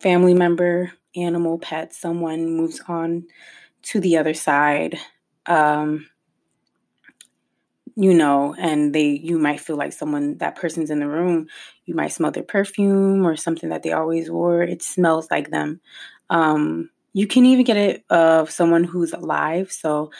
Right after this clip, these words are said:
um, like, little messages like, "Hey, maybe not, I'm not okay," or, "Hey, I was thinking about you," or, "Hey, this," and it kind of reminds you of the person. You might get, like, a quick whiff or sense of that person.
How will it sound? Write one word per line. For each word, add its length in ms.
um, 200
like, 260
little 160
messages 520
like, 160
"Hey, 260
maybe 280
not, 280
I'm 120
not 180
okay," 260
or, 100
"Hey, 200
I 60
was 140
thinking 300
about 280
you," 80
or, 80
"Hey, 220
this," 300
and 120
it 60
kind 200
of 80
reminds 380
you 60
of 120
the 60
person. 500
You 100
might 160
get, 120
like, 180
a 60
quick 380
whiff 440
or 80
sense 380
of 100
that 140
person. 480